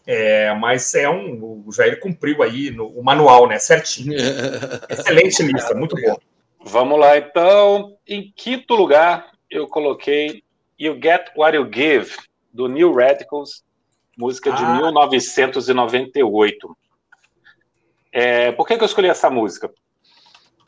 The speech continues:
Speaker 3: Praticamente é uma banda de um cara só, né? O vocalista e compositor Greg Alexander, que lançou esse projeto,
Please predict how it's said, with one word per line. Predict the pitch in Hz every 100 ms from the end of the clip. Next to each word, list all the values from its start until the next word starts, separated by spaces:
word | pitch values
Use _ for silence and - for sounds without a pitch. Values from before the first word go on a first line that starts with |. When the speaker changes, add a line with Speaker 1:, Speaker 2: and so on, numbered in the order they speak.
| _ _
Speaker 3:
Praticamente | 151 180 - 180 165 170
é | 160
uma |
banda | 131 135
de | 127
um | 123
cara | 123 127
só, | - 151
né? | 156
O | 135
vocalista | 127 123 127 127
e |
compositor | 123 110 113 - 117 113 107 104
Greg | 107 117 117
Alexander, | 113 - - 139 - 156 - _ -
que | 170 196 _ _ _ _
lançou | 156 156 - 139 127
esse | 127
projeto, | - 165 151 151 175 180